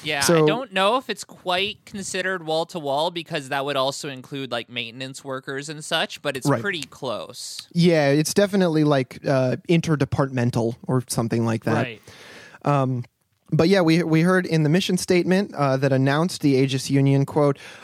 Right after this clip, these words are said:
Speaker 2: "Our workers and our audience deserve games made by people who make a living wage. In our quest to reclaim our collective power, we have built bridges with fellow workers from across our company in an effort to understand our shared issues and those that are unique to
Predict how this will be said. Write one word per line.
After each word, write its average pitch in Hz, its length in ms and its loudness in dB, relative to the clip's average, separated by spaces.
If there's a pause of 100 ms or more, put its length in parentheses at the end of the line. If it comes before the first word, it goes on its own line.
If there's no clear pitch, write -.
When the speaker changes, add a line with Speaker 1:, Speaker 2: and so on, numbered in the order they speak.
Speaker 2:
"Our 147 160 0
workers 214 420 0
and 175 80 4
our 147 140 2
audience 180 480 2
deserve 151 380 0
games 147 340 2
made 131 220 2
by 127 160 0
people 175 380 0
who 143 120 0
make 147 220 2
a 139 40 -2
living 131 320 0
wage. 110 400 -4 (240)
In 127 140 2
our 123 100 0
quest - 360 0
to 160 100 0
reclaim 160 480 2
our 131 100 0
collective 139 440 -2
power, 190 360 2
we 143 140 0
have 135 180 0
built 131 280 0
bridges 170 360 2
with 127 140 -4
fellow 131 260 2
workers 170 400 0
from 135 160 -4
across 131 360 -2
our 127 120 -2
company 208 520 2
in 143 100 2
an 135 140 2
effort 196 300 0
to 156 100 -2
understand 143 600 2
our 131 160 0
shared 143 340 2
issues 156 500 2 (240)
and 123 180 2
those 160 240 2
that 131 140 -2
are 120 60 2
unique 127 480 0
to - 100 -10